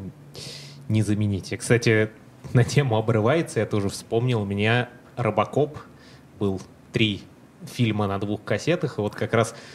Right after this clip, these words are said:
второй фильм был, соответственно, разбит между двумя кассетами, и там небольшой кусок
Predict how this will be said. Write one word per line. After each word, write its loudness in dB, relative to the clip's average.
второй 4
фильм -2
был, -4
соответственно, -4
разбит 0
между -2
двумя -4
кассетами, -2
и -4
там 0
небольшой 0
кусок 0